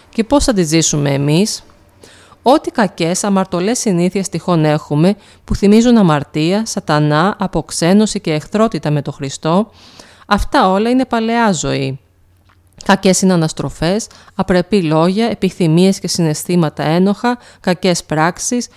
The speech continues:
και οτιδήποτε άλλο λερώνει το νου και την ψυχή, όλα αυτά πρέπει να φύγουν από μέσα μας. Να τα πετάξουμε ως κάτι παλαιό, αμαρτωλό. Να αποξενωθούμε όσο μπορούμε περισσότερο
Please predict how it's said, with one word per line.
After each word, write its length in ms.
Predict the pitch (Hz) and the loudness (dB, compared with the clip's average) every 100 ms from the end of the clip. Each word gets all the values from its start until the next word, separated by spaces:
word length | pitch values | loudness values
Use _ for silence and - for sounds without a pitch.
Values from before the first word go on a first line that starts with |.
| - - _ | -20 -20 _
και 100 | 220 | 0
οτιδήποτε 640 | 208 226 285 294 226 - | 2 2 2 0 0 0
άλλο 260 | 156 175 208 | 2 2 2
λερώνει 480 | 196 165 175 190 190 | 2 2 4 4 2
το 140 | 165 | 2
νου 160 | 165 175 | 2 2
και 140 | 156 | -2
την 100 | 143 | -8
ψυχή, 540 | - 139 139 180 214 254 _ - - | -8 -8 -4 -2 -2 -2 _ -20 -8
όλα 260 | - 294 240 | 0 2 2
αυτά 300 | 202 - - | 0 0 -2
πρέπει 240 | 240 233 | 0 2
να 120 | 226 | 2
φύγουν 380 | 214 269 254 160 | 2 2 0 0
από 200 | 139 147 | 0 -2
μέσα 360 | 143 143 139 139 | -2 -2 -2 -4
μας. 320 | 139 143 - _ _ - - _ | -6 -6 -12 _ _ -20 -20 _
Να 120 | 196 | 0
τα 120 | 190 | 2
πετάξουμε 640 | 190 175 208 233 - 285 277 | 2 0 0 -2 -2 0 0
ως 140 | 202 | 0
κάτι 260 | - 226 233 | -2 -4 -4
παλαιό, 580 | - 220 214 202 143 - | -4 -2 0 0 0 -2
αμαρτωλό. 800 | 175 165 170 196 208 156 139 - _ _ - - - | -2 0 -2 -2 0 0 -2 -8 _ _ -20 -20 -2
Να 120 | 208 | 0
αποξενωθούμε 800 | 208 196 - 208 202 - 285 254 | 0 -2 0 2 2 2 2 4
όσο 280 | 220 240 262 | 4 2 0
μπορούμε 400 | 196 190 226 240 | 2 2 4 2
περισσότερο 840 | 214 180 180 254 254 151 147 202 | 2 -2 0 0 0 0 -2 -2